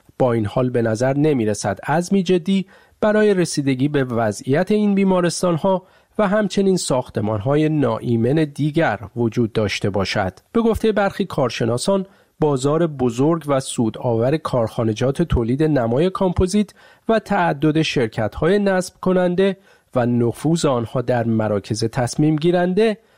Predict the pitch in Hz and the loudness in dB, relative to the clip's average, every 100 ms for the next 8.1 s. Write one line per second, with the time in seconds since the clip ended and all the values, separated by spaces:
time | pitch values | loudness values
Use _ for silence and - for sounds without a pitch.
0 | _ - 208 202 208 185 117 110 104 117 | _ 0 2 4 4 2 2 -2 -2 -4
1 | 113 131 123 113 107 - 170 160 123 147 | 0 -2 0 -2 0 0 2 2 2 2
2 | 127 101 - 113 - - 95 95 92 - | 2 0 -4 0 0 0 -2 -2 -2 -6
3 | - - 127 113 110 120 127 120 113 110 | -12 -4 0 0 0 -2 0 0 0 0
4 | 113 - 107 104 - 104 113 156 170 - | -2 -2 -2 -2 -2 -2 0 0 0 -2
5 | - _ - 196 - 202 190 185 175 160 | -18 _ -2 -2 0 2 2 2 0 0
6 | 156 - 131 - 127 135 170 - 143 165 | -2 0 -2 0 0 2 0 0 0 0
7 | 147 127 117 123 165 165 175 165 156 165 | -2 -2 -2 0 0 0 -2 -2 0 0
8 | 160 | -2